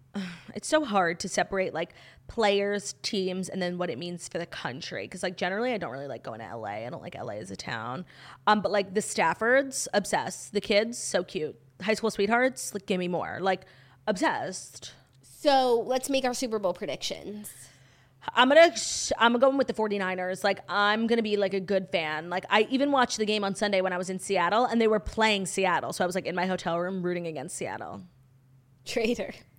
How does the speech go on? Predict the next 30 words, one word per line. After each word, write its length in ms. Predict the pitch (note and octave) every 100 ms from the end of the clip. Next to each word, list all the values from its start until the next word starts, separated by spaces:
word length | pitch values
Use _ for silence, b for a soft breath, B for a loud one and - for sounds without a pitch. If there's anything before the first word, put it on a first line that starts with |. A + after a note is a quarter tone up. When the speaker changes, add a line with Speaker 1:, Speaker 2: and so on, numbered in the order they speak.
| b b
Speaker 1:
And 280 | C4 C4 C4+
Kyle 240 | - A3 G3
Juszczyk 420 | F#3+ - G#3+ G3+
was, 160 | F#3+
like, 300 | F#3+ E3+ - - _ _ - B B
it's 180 | C#4+ -
nice 380 | A#3 A#3 A3+ B3+
when, 80 | D#4+
like, 220 | D4 B3+
the 80 | A#3
per-, 240 | - - F#3+
player, 340 | - F3 E3+
not 180 | G3 F#3
to 60 | F#3+
be, 80 |
like, 180 | D3 D3 - - - - -
so 300 | - - G2+
annoying. 400 | G#2 F2 C#3 - A#3 E3+
It's 160 | C4 C4+
nice 160 | C4+ D4
when 80 |
the 80 | F#4
player 300 | - G#3+ G3+
you 140 | G3+ F#3
know, 200 | F3+ F#3+
like, 180 | F#3+
doesn't 300 | F#3 E3+ E3+
suck, 340 | D#3+ C#3+ E2 -
you 120 | F#3
know? 240 | F3+ G#3